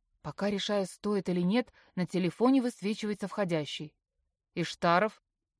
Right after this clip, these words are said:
"Саша, привет. Это Света, своячница твоя". "Привет, Свет". Когда я познакомился с женой, Света была еще совсем мелкая —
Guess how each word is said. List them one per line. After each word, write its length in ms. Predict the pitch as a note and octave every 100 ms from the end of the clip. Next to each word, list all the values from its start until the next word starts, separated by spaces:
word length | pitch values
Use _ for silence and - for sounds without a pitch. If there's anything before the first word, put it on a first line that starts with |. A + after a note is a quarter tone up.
| _ _
"Саша, 380 | - A3 A3 A3
привет. 480 | D4 A3 F3 - _ _
Это 220 | D4 D#4
Света, 560 | - A3+ G#3+ E3 E3+ D3+ _ -
своячница 720 | C4+ D4 A3+ F3 - D#3+ D#3+
твоя". 400 | E3+ E3 D#3 C#3+ _ _ _ _ _ _ _ _
"Привет, 680 | - D3+ D#3 D3+ D3+ E3+ F#3
Свет". 580 | - F#3+ F#3+ G3+ - _ _ _ _ _ _ _ _ _ -
Когда 280 | F3+ D#3+ F#3+
я 80 | G3
познакомился 760 | F#3 G3+ - G#3 G3 F3+ F#3
с 40 |
женой, 440 | D#3 F3 F#3 A#3+ C#4
Света 460 | - F3+ A3 C4+
была 240 | G#3+ G#3 G#3+
еще 220 | G#3 F#3+
совсем 480 | F3+ - A#3+ B3 A#3
мелкая — 520 | G#3+ E3+ - D3+